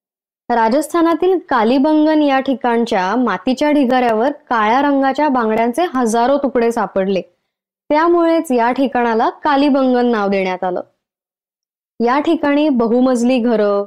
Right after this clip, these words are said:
गोदामं, रहिवासी इमारती आणि किचनही मोठ्या प्रमाणात आढळून आली. पण हे झालं जमिनीवरचं. समुद्र किनाऱ्याचं काय? आजच्या गुजरातमध्ये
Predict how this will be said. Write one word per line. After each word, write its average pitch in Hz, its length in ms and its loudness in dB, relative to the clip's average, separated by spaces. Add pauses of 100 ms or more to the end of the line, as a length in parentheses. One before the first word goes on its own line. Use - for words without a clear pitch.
गोदामं, 208 640 0 (400)
रहिवासी 302 600 2
इमारती 233 540 0 (260)
आणि 269 200 -2 (120)
किचनही 277 520 0
मोठ्या 262 320 0
प्रमाणात 220 420 -2
आढळून 190 360 0
आली. 175 220 -8 (1000)
पण 370 100 2
हे 330 240 2
झालं 339 280 2
जमिनीवरचं. 247 800 0 (640)
समुद्र 240 480 0
किनाऱ्याचं 330 520 0
काय? 320 300 0 (880)
आजच्या 294 420 -2
गुजरातमध्ये 233 1160 0